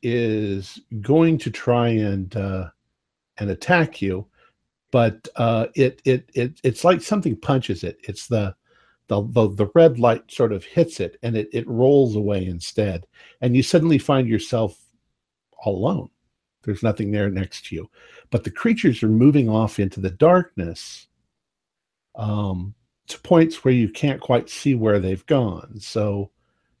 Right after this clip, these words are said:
they're still going to pose a, a threat. They're just going to pose it, uh, they're gonna ambush as you, as you try to make your way out of the cave,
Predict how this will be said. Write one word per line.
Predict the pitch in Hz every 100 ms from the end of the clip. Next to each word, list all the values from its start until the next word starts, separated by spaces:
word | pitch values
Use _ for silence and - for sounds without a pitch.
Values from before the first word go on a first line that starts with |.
| -
they're | 110
still | - 185
going | 143 127
to | 104
pose | - 113 104 95
a, | 90 -
a | 95
threat. | - - 139 123 - _ _ _ _ _ _ _ _ _ _ _ _ _ -
They're | 98
just | 120 107
going | - 107
to | -
pose | - 120 110 92
it, | 98 87 _
uh, | 95 90
they're | 101 104
gonna | 98 80
ambush | 117 135 98 85 87 - - _ _ _ _ _ _ _ _ _ _ _ _ _ -
as | 101 82
you, | 90 90 90
as | - 98
you | 92
try | - 107
to | 101
make | 95 85
your | 90
way | 87
out | 85
of | 80
the | -
cave, | - 95 82 82 -